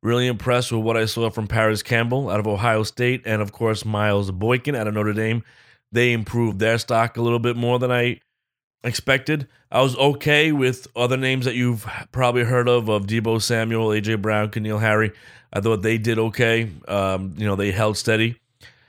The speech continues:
Um, a lot of people did like what they saw out of Stanley Morgan, who I think is more of a law firm than anything else. Um, out of Nebraska, I'm a little neutral on him. I, I need to see a little bit more. I wanna see what he does at his pro day as well. Uh, I think he's gonna be a serviceable wide receiver in the league,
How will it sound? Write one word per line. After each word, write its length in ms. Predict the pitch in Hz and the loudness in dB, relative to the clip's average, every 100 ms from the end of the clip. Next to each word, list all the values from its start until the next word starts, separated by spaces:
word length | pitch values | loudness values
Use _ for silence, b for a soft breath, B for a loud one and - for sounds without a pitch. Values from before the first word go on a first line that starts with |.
| b - | b -4
Um, 420 | 101 101 101 92 | -2 0 0 -2
a 80 | - | 0
lot 200 | 120 135 | 2 2
of 60 | 127 | 2
people 260 | 139 135 | 0 0
did 180 | 123 127 | 0 0
like 200 | 131 127 | 2 0
what 120 | 120 | -2
they 100 | 131 | -4
saw 380 | 120 139 131 127 | -2 2 2 4
out 140 | 117 | 4
of 80 | 117 | 2
Stanley 320 | - 120 120 | 0 0 0
Morgan, 400 | 120 117 127 139 | 0 0 0 0
who 160 | 117 104 | 0 0
I 40 | |
think 220 | 104 113 104 | 0 -2 -4
is 140 | 104 | -4
more 220 | 107 110 | 0 0
of 100 | 107 | 2
a 20 | |
law 240 | 95 110 113 | 0 0 -2
firm 300 | - 120 110 | 0 -2 0
than 100 | 101 | -2
anything 300 | 107 101 113 | -2 -2 0
else. 280 | 127 143 - b b b b b | 0 -2 -8 b b b b b
Um, 320 | - 95 95 | -2 0 0
out 120 | 104 107 | 0 0
of 60 | |
Nebraska, 640 | 107 95 120 117 120 117 - _ _ _ _ _ | -2 0 0 0 -2 -2 -4 _ _ _ _ _
I'm 140 | 170 | -2
a 40 | 214 | 2
little 160 | 208 | 4
neutral 360 | 165 147 143 139 | 4 2 2 2
on 120 | 135 | 2
him. 420 | 139 139 139 123 82 | 2 0 -2 -6 -2
I, 160 | 117 | 0
I 80 | 110 | 2
need 160 | 139 127 | 0 -2
to 60 | |
see 180 | 123 139 | -6 -2
a 40 | |
little 120 | 131 127 | 0 0
bit 160 | 120 | -2
more. 220 | 120 120 | 0 2
I 80 | 120 | 2
wanna 340 | 117 120 117 113 | 2 0 0 0
see 240 | - 127 | -2 -2
what 140 | 113 | 0
he 80 | 113 | -2
does 220 | 107 113 | 0 -2
at 40 | 104 | -2
his 100 | 98 | -6
pro 220 | - 107 | -2 0
day 160 | 104 98 | 2 0
as 140 | 95 | 2
well. 280 | 95 95 - b b b b - | 0 0 -2 b b b b -2
Uh, 200 | 90 87 | 0 0
I 100 | 98 | 0
think 180 | 113 | 0
he's 120 | 113 104 | 0 -2
gonna 120 | 104 | -2
be 120 | 95 | -2
a 60 | 95 | -2
serviceable 560 | 113 104 98 92 95 | -2 -2 -2 -2 -2
wide 180 | 92 90 | -2 -2
receiver 400 | 90 - 98 92 | -4 -8 -8 -6
in 80 | 90 | -6
the 60 | |
league, 280 | 87 90 82 | -4 -6 -6